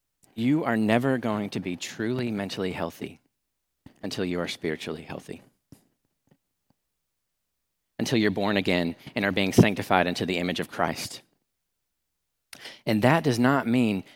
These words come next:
that once you are spiritually healthy, that you will never suffer mentally. You will.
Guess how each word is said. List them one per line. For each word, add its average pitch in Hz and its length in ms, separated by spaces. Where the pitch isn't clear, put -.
that 107 180
once 127 240
you 135 120
are 120 60
spiritually 110 460
healthy, 92 520
that 113 100
you 113 160
will 104 80
never 101 320
suffer 95 340
mentally. 85 520
You 101 140
will. 98 260